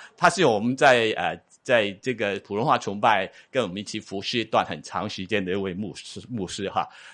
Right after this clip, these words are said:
他就叫 Abel 哈，<laughs> 是亚伯哈。所以，呃，今天我们主要是讲那个该隐哈，我们大概，呃，只会讲一点点的亚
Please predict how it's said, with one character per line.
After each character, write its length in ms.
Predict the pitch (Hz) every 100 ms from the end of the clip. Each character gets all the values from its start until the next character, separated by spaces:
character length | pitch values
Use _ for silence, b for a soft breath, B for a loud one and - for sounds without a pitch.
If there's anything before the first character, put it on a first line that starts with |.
| B
他 160 | - 131
就 140 | 135
叫 160 | 120 113
Abel 400 | 101 110 104 98
哈， 340 | - 95 - 87
<laughs> 60 | _
是 280 | - 127 101
亚 140 | 95 - -
伯 120 | 87
哈。 140 | - 85 B B B
所 100 | -
以， 120 | 185 - B -
呃， 220 | 120 - - _ -
今 120 | 240
天 100 | 240
我 60 |
们 140 | 117 160
主 100 | 117
要 140 | 143
是 160 | - 143
讲 260 | - 82 65
那 80 | 107
个 220 | 92 87
该 240 | - 120 117
隐 240 | 117 78
哈， 100 | 87
我 80 | 64
们 200 | 85 98 101
大 100 | 120
概， 240 | 104 117 98 87 80
呃， 160 | 62 -
只 120 | 87
会 140 | 123 92
讲 200 | - -
一 60 | -
点 160 | - 92
点 180 | 113 64
的 60 | 82
亚 200 | -